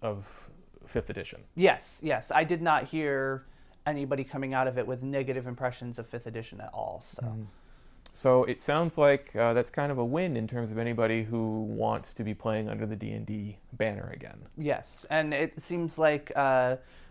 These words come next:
Speaker 2: Wizards of the Coast has really, the, the support they're putting out for it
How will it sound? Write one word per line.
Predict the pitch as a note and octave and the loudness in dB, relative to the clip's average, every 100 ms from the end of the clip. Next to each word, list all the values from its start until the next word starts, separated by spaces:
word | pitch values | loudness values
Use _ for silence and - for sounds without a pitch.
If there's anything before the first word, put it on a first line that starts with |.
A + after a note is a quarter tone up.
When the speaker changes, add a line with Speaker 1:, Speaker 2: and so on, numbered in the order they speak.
| - | -4
Speaker 2:
Wizards | D3 C#3 C3 | -2 -2 -6
of | |
the | C3 | -4
Coast | D3+ C3+ C3 - - - - | 2 2 2 -4 -14 -16 -8
has | C#3 B2+ B2 | -4 -4 -4
really, | C3+ C3+ C3 B2+ A#2+ | -4 -2 -2 -4 -4
the, | C3+ B2 - - | -2 -2 -4 -6
the | C3 | -6
support | B2+ - D3 - | -6 0 2 2
they're | C#3 | -2
putting | - C3+ C3 | -2 -4 -2
out | A#2+ - | -4 -4
for | B2+ A#2 A2 | -4 -2 -2
it | - | -6